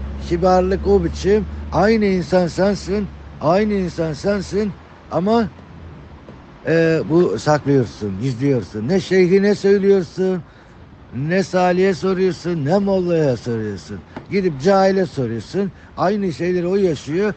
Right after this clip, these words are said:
O da kendini aklamak için sana akıl satıyor. Degalarda bu dönüyor.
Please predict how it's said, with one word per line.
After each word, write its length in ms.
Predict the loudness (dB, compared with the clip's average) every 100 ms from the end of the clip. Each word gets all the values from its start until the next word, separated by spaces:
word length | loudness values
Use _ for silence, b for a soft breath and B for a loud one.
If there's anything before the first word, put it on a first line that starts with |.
| B B
O 160 | -4 -2
da 100 | -2
kendini 440 | -2 -2 -2 -2
aklamak 540 | -2 -2 -2 -2 -2 -4
için 140 | -8
sana 440 | -4 -2 0 -2 -4 B B -4
akıl 340 | -2 2 0
satıyor. 500 | 0 -6 -6 -10 -10 -14 -12 -8
Degalarda 640 | -4 -4 -2 -2 -4 -6
bu 140 | -4
dönüyor. 400 | -2 -2 -2 -6